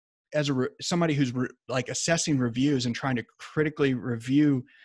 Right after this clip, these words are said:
that review that's being presented to you for the information, like, us as sort of novice reviewers of reviews, you know, trying to make an assessment of whether or not this information is accurate, what are some sort of base things that you can recommend to people as they're reading these different reviews from different sources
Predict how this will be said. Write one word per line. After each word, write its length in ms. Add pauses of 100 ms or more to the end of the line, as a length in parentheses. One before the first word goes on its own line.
(220)
that 180
review 240
that's 120
being 180
presented 500
to 140
you 120
for 120
the 80
information, 680
like, 240
us 300
as 280
sort 200
of 120
novice 680 (400)
reviewers 520
of 120
reviews, 640 (240)
you 80
know, 320 (100)
trying 220
to 60
make 200
an 100
assessment 420
of 60
whether 240
or 40
not 120
this 300
information 540
is 120 (160)
accurate, 540 (320)
what 160
are 80
some 200
sort 220
of 100
base 320
things 380
that 220
you 120
can 180
recommend 420
to 60
people 420
as 240
they're 120
reading 280
these 180
different 360
reviews 400
from 160
different 320
sources 720